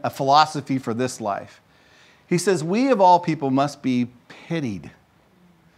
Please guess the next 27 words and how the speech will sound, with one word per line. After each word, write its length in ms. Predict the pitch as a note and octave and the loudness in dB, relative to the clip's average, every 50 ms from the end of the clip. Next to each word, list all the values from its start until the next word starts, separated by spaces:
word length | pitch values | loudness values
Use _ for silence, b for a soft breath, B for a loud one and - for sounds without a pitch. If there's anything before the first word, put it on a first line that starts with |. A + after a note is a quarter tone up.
| _ _ | _ _
You 120 | - G#3 A#3 | -4 -2 -2
should 200 | - - C#3+ - | 0 0 -2 -4
feel 160 | - A#2 D#2+ | -4 -10 -10
sorry 580 | - - - - - F#3+ G#3 G#3 F3+ C#3+ A2 F#2 | -8 -8 -8 -6 -4 -2 0 0 0 -2 -4 -8
for 300 | - - G#2 F2+ - - | -12 -12 -12 -12 -12 -14
us." 280 | - - - - - - _ _ _ B B B B B B B B B B | -18 -20 -20 -20 -20 -20 _ _ _ B B B B B B B B B B
Now, 100 | F3 G3 | 0 2
you 120 | A3 A3+ | 2 4
gotta 180 | A#3+ C#4 D4 D#4 | 4 4 4 4
understand, 720 | C#4+ C4+ B3 A3 - - - F#3 F3 E3+ E3 D#3+ D#3 D#3 b b b b b | 2 2 0 0 -2 -2 -4 -2 -2 0 0 -2 -2 -4 b b b b b
there's 220 | F3+ G#3+ C#4+ B3+ | 2 2 4 4
an 80 | B3 B3+ | 2 2
American 720 | G#3+ F3+ E3 D#3 D#3+ E3 E3+ F3 F#3 G3+ G3 - G3+ F#3+ | 2 2 2 2 2 2 4 4 4 4 2 0 -2 0
version 540 | E3+ E3+ E3+ F3 F3 F3 E3+ D#3+ F3 E3+ E3 | 2 2 4 4 4 2 0 0 0 -2 -2
of 180 | - - C3 - | -2 -4 -6 -4
Christianity 840 | - D#3 C#3+ - - C#3 C3 B2+ B2 A2 G2 F2+ E2+ F2 F2+ G#2+ A2+ - _ _ _ _ b b b b b b b b b b b b | -4 -4 -4 -2 -2 -2 0 0 0 -2 -4 -6 -8 -10 -10 -12 -14 -18 _ _ _ _ b b b b b b b b b b b b
that's, 360 | - C#3+ D3 D3 - - - | 0 0 0 0 -4 -10 -2
that 180 | - E3 D3 C3+ | 0 0 2 2
basically 400 | F3+ G3+ A#3 - - A3 G#3+ E3+ | 2 2 2 0 -2 -4 -4 -4
says 460 | - - D#3+ C#3 C3+ C3+ C3 - B2+ | -2 0 2 2 2 2 0 -2 -4
this, 240 | A#2+ G2+ F#2 G#2+ - | -6 -6 -6 -6 -8
that 100 | - A#2+ | -10 -4
basically 420 | A2+ D3+ F#3 G#3+ G3+ - G#3+ G3+ | 0 0 0 0 0 -2 -2 -2
says, 600 | C3+ - D3 C#3 C3 B2+ A#2+ A#2 A#2+ A#2 A#2 - - - _ _ _ _ _ _ _ _ _ _ _ _ _ _ _ _ _ _ _ _ _ _ _ - A2 | -2 -2 0 0 2 2 2 0 -2 -4 -6 -12 -18 -20 _ _ _ _ _ _ _ _ _ _ _ _ _ _ _ _ _ _ _ _ _ _ _ -6 0
"God 280 | A#2+ C3+ C3+ D3+ F3+ F3 | 4 6 6 6 6 4
sent 240 | - G3+ G3+ F#3 C#3+ | 0 -2 -2 -2 -2
Jesus, 460 | C#3+ D3 C#3+ C3+ C3+ D3+ D3 - | -2 0 0 0 -2 -4 -6 -8